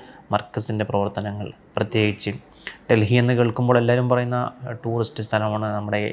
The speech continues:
ഇന്ത്യയിലെ വലിയ സിറ്റിയാണ്, ഒരുപാട് ടൂറിസ്റ്റ് പ്ലേസുകളുള്ള സ്ഥലമാണ്, കാണാൻ നല്ല രസമുള്ള സ്ഥലം എന്നൊക്കെ പറയല്. പക്ഷെ ഞാൻ ഡൽഹിയിൽ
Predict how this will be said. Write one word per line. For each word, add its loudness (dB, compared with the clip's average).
ഇന്ത്യയിലെ 0
വലിയ -2
സിറ്റിയാണ്, 0
ഒരുപാട് 10
ടൂറിസ്റ്റ് 4
പ്ലേസുകളുള്ള 4
സ്ഥലമാണ്, 0
കാണാൻ 8
നല്ല 2
രസമുള്ള 4
സ്ഥലം -2
എന്നൊക്കെ -2
പറയല്. 2
പക്ഷെ -10
ഞാൻ 2
ഡൽഹിയിൽ 2